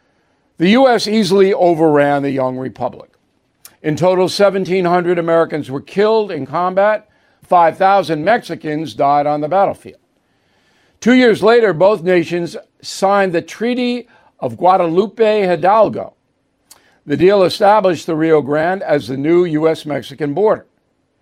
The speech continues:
Mexico also ceded more than half its territory to the U S A, including present-day California, Utah, Nevada, Arizona, and New Mexico.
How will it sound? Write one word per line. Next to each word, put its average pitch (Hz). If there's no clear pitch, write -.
Mexico 160
also 180
ceded 156
more 151
than 147
half 170
its 131
territory 180
to 196
the 180
U 202
S 226
A, 254
including 208
present-day 160
California, 185
Utah, 190
Nevada, 185
Arizona, 143
and 135
New 127
Mexico. 123